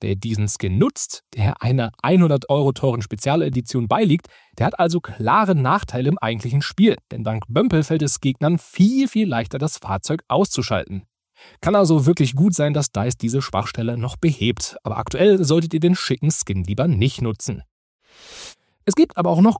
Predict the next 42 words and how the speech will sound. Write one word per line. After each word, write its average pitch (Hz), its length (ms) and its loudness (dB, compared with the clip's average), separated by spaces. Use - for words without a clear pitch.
gute 208 260 4
Nachrichten 135 480 0
rund 156 320 2
um 196 160 2
Battlefield 123 460 0
sechs, - 420 -6
also 143 180 -2
zumindest 139 360 2
für 156 100 0
die 165 100 0
Battlefield 131 440 -2
Studios 135 400 -2
und - 240 -6
Electronic 156 600 -6
Arts. - 400 -8
Denn 123 120 -2
im 110 180 -2
diesjährigen 180 580 4
Duell 143 280 2
Battlefield 160 580 0
gegen 123 260 -2
Call 113 220 -2
of 104 80 -6
Duty 175 300 2
hat 131 280 -2
E 117 120 -8
A's 214 200 2
Shooter 165 420 0
wohl 208 220 4
deutlich 196 460 0
die 196 140 2
Nase 123 300 2
vorn, 143 320 4
zumindest 143 600 2
wenn 113 100 0
man 120 120 0
von 101 200 -2
den 123 100 0
Vorbestellungen 117 640 -2
auf 180 160 0
Steam - 320 -4
ausgeht. 107 500 -4